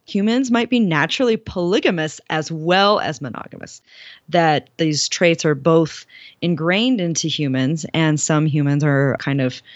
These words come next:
lean a little bit more toward kind of these more polygamous or lean more toward promiscuity. And so it was kind of interesting to look at this and say, "Oh, that's interesting." <laughs> So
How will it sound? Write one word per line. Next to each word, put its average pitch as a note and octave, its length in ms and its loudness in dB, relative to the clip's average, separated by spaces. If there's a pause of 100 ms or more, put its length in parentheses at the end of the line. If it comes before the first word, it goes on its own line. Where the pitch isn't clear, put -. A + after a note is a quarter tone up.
(440)
lean G3 400 2
a F#3 80 4
little E3 180 2
bit D#3 160 0
more D3+ 260 0
toward D3 520 0 (140)
kind D3 240 -2
of C#3 140 -2
these C#3+ 240 -2
more C3+ 340 0 (240)
polygamous D#3 840 0 (100)
or C#3+ 520 2 (400)
lean E3 260 2
more D3 180 4
toward C#3 260 0
promiscuity. - 840 0 (400)
And E3 100 -2
so G#3 100 2
it G3 40 2
was G3 100 0
kind C#4 180 0
of B3+ 120 2
interesting D#3+ 800 0
to D#3 500 2
look E3+ 260 0
at D#3+ 160 -2
this C#3 300 0
and D3 120 -2
say, C#3 320 0
"Oh, B2 340 -2
that's - 400 -2 (540)
interesting." D#3 800 -2
<laughs> A#3+ 520 0
So - 640 -4